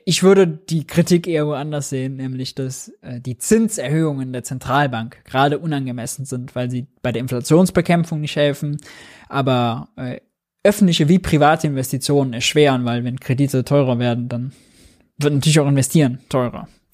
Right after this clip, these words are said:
Und wir haben gerade eine ganze Menge, wo wir investieren müssten, ne, um die Energiekrise zum Beispiel zu lösen.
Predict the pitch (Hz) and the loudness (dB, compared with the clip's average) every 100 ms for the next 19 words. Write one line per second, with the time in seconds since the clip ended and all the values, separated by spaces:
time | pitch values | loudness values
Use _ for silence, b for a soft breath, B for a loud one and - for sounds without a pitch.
0 | _ 127 117 - 123 135 131 - 135 127 | _ -10 -8 -8 -4 -4 -4 -4 -4 -2
1 | 139 147 135 127 127 123 123 123 - - | -2 0 -2 -2 -2 -4 -4 -6 -6 -4
2 | 123 123 127 B B B B _ 156 233 | -2 -2 -6 B B B B _ 4 4
3 | 233 - - - _ _ _ - 160 160 | 4 -4 -12 -18 _ _ _ -12 -10 -10
4 | b b b _ - _ 131 127 131 127 | b b b _ -20 _ -10 -8 -8 -8
5 | 135 135 117 185 170 - 127 120 - 127 | -4 -2 4 4 4 0 -2 -4 -8 -8
6 | - - 135 - 117 123 - - | -8 -10 -10 -8 -8 -8 -10 -14